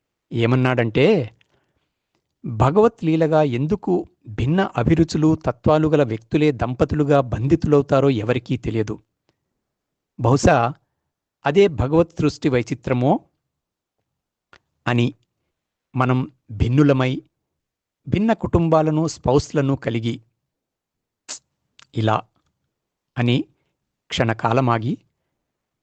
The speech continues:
కళ్యాణమల్లుడు చెప్పిన మరో ప్రధానమైన విషయం ఏమిటంటే, మెచ్యూరిటీని పొందిన తర్వాత కేవలం జీవిత నిర్వహణ వై-, నైపుణ్యంతో మాత్రమే తమ తమ బ్రతుకులను నిర్మించుకోవాలి ఎవరికి వారు.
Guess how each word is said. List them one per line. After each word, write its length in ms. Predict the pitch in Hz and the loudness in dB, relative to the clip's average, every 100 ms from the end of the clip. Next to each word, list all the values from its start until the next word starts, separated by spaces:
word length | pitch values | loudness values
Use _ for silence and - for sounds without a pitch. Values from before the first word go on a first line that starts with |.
| _ _ _ _ _ _ _ | _ _ _ _ _ _ _
కళ్యాణమల్లుడు 640 | 127 139 226 208 190 180 | 0 2 2 2 2 0
చెప్పిన 320 | - 156 - 147 | -2 -4 -2 -2
మరో 300 | 123 131 139 | 0 2 2
ప్రధానమైన 600 | 113 107 156 175 175 139 | 0 -2 -2 0 0 -2
విషయం 340 | 117 165 147 | -2 -2 0
ఏమిటంటే, 720 | 127 135 127 113 135 107 185 - _ _ _ _ _ _ _ _ - | 0 -2 -2 0 0 0 -4 -12 _ _ _ _ _ _ _ _ -2
మెచ్యూరిటీని 720 | 135 147 - 269 220 196 175 | -2 0 2 2 2 0 0
పొందిన 380 | - 156 156 151 | 0 2 2 0
తర్వాత 460 | 151 143 139 139 | 0 2 2 0
కేవలం 520 | 139 - 127 160 160 | -4 -2 0 0 -2
జీవిత 320 | 117 131 170 160 | 0 0 0 0
నిర్వహణ 540 | 123 131 147 151 151 | 0 0 0 0 0
వై-, 220 | 139 127 - | 0 -2 -2
నైపుణ్యంతో 640 | 127 131 - 143 143 127 147 | -2 -2 0 0 -2 2 2
మాత్రమే 480 | 135 131 - 135 | 2 -2 -4 -4
తమ 260 | 131 - 131 | -2 -2 -2
తమ 200 | 127 127 | 0 -2
బ్రతుకులను 520 | 107 113 - 170 160 | -2 -2 0 2 2
నిర్మించుకోవాలి 920 | 135 113 123 147 - - 131 123 123 | 0 -2 -2 -2 -4 -2 2 2 0
ఎవరికి 400 | 147 110 127 - | -2 -2 -2 -2
వారు. 340 | 110 107 107 | -2 -2 -2